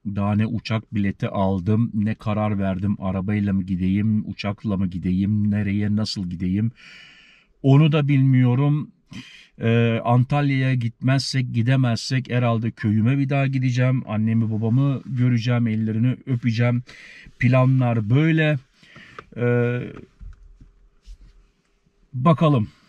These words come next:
neler gelecek, göreceğiz. Arkadaşlar, e, anladınız, konumuz Sıla Yolu. Yoğun yoğun Türkiye'ye gittiniz, gidiyorsunuz. Bu hafta sonu da gideceksiniz.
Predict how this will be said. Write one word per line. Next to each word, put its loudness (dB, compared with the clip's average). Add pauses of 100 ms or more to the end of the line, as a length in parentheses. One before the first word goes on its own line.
neler 2
gelecek, 0
göreceğiz. 0
Arkadaşlar, 0 (480)
e, 2 (640)
anladınız, 2
konumuz 2
Sıla 0
Yolu. 0 (1600)
Yoğun 4
yoğun 4
Türkiye'ye 0 (160)
gittiniz, 0
gidiyorsunuz. -2
Bu -2
hafta -2
sonu 0
da -2
gideceksiniz. 0